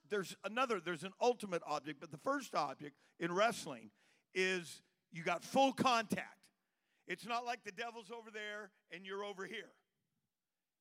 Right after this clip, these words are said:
We're not wrestling flesh and blood. We're not talking about people. We're talking about that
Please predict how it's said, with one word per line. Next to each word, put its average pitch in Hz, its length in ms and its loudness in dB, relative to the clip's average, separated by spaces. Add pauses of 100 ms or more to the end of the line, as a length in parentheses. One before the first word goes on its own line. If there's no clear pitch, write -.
We're 165 100 -8
not 226 240 0
wrestling 240 460 -4
flesh 196 340 -6
and 185 100 -12
blood. 190 240 -4
We're 170 80 -6
not 196 160 -6
talking 220 300 -4
about 156 300 -6
people. 202 340 -12 (760)
We're 151 80 -8
talking 220 480 2
about 165 420 2
that 175 80 -16